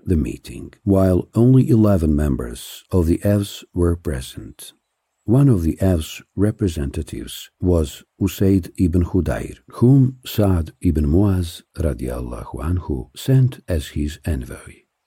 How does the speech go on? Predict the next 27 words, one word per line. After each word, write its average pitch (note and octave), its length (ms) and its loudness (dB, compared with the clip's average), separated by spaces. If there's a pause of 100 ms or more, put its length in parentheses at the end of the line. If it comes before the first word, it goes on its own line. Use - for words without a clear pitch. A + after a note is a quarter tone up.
(300)
In C#3 160 2
the C#3+ 180 2
Islamic G2 500 2
literature, - 680 -2 (100)
these A#2 360 2
men F2+ 380 0 (100)
are E2 180 -2
known G2 640 0
as E2+ 440 0
the F#2+ 140 0
twelve B2 460 2 (120)
representatives, E2+ 1200 -2
or F#2+ 180 0
simply G2 720 0
the F2 160 2
representatives. E2+ 1200 -4 (340)
It C3+ 180 2
is D#3 120 0
said C2 480 -4 (120)
in F#2 140 2
the F#2 100 2
Siras - 800 -4 (140)
and F2 140 0
Hadith G2 500 0
collections D#2 760 -4
that F2+ 420 -2
Satan - 680 -2